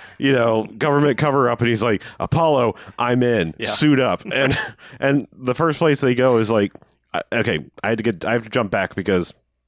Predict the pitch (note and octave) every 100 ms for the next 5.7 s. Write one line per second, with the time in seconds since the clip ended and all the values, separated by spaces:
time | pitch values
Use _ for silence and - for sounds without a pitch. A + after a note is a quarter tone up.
0 | _ _ _ - B2 B2+ A#2 G#2+ G2+ F2+
1 | G#2+ A2 F#2+ F#2+ G2 F#2+ F#2+ F#2 F#2 G2
2 | F#2+ E2 - - _ - C#3 C3 A#2 G#2+
3 | G#2+ G2+ F2+ - G#2+ - _ _ _ _
4 | _ - G1+ D#2 C#2 - F#2 G#2 G2+ A2
5 | G#2+ G#2 F#2+ F#2+ - G2